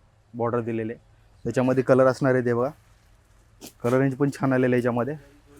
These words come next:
म्हणजे प्राईस आहे फक्त चौदाशे पन्नास रुपयाच्या रेंजमध्ये. कलर पण किती छान आलेले बघा, पूर्ण कलर शेड छान आले त्याच्यामध्ये. ऑर्गन्झा सिल्कमध्ये त्याच्यानंतर नेक्स्ट व्हरायटी आहे बघा, ऑर्गन्झा फॅब्रिकमध्ये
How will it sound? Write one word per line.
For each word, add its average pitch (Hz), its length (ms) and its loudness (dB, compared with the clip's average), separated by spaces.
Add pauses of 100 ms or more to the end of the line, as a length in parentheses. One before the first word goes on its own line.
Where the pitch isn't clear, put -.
(440)
म्हणजे - 400 -12
प्राईस 139 340 6
आहे 156 120 8
फक्त 147 320 0
चौदाशे 143 440 2
पन्नास 127 320 -2
रुपयाच्या 120 340 -2
रेंजमध्ये. 113 360 -4 (880)
कलर 135 180 4
पण 147 160 0
किती 143 200 -2
छान 131 120 0
आलेले 123 180 2
बघा, 110 120 0 (100)
पूर्ण 135 220 0
कलर 127 300 0
शेड 123 200 -4
छान 110 140 -8
आले 110 120 -4
त्याच्यामध्ये. 113 380 -4
ऑर्गन्झा 143 380 6
सिल्कमध्ये 147 420 2
त्याच्यानंतर 131 320 4
नेक्स्ट 131 240 0
व्हरायटी 123 240 4
आहे 117 100 -2
बघा, 123 80 -4 (840)
ऑर्गन्झा 127 360 4
फॅब्रिकमध्ये 123 560 0